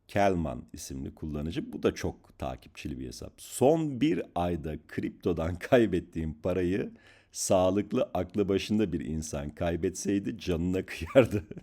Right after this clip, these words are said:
diye yazmış. Yani maalesef. Maalesef.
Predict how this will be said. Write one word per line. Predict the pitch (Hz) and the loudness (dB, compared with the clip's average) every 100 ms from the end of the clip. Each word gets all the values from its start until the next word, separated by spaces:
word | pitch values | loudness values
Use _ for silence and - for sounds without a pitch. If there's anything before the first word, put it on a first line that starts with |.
| - - - | -10 -12 -4
diye | 92 | -2
yazmış. | 80 69 82 80 - - _ - - - - - _ _ _ - | -2 -4 -8 -10 -12 -18 _ -20 -20 -20 -20 -20 _ _ _ -14
Yani | 69 67 67 64 65 | -10 -8 -8 -10 -10
maalesef. | 69 76 71 64 - - - _ _ _ _ _ _ _ _ _ 73 | -8 -8 -8 -12 -16 -20 -20 _ _ _ _ _ _ _ _ _ -18
Maalesef. | 71 67 65 - | -14 -14 -16 -20